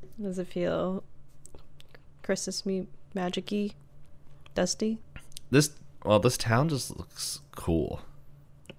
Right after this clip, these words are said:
Speaker 2: But, like, all the screenshots don't have snow. Oh, wait, this one does. Uh, I just typed in, it's S I B I U,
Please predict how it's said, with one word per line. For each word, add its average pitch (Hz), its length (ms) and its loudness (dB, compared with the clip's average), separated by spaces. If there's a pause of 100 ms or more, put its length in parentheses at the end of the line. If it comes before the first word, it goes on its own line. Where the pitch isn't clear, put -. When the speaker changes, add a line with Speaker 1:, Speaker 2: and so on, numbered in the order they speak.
(300)
Speaker 2:
But, 104 160 10
like, 104 160 10
all 98 180 12
the 143 80 10
screenshots 95 720 4
don't 85 180 6
have 85 240 2
snow. 71 540 -2 (1120)
Oh, 82 80 6
wait, 78 120 6
this - 200 -2
one 57 100 -6
does. - 300 -6 (4000)
Uh, 82 320 2 (1400)
I 87 80 2
just 98 400 4
typed 98 380 6
in, 92 280 4
it's 92 240 2
S 98 220 6
I 95 320 8
B 90 460 6
I 80 160 6
U, 76 520 2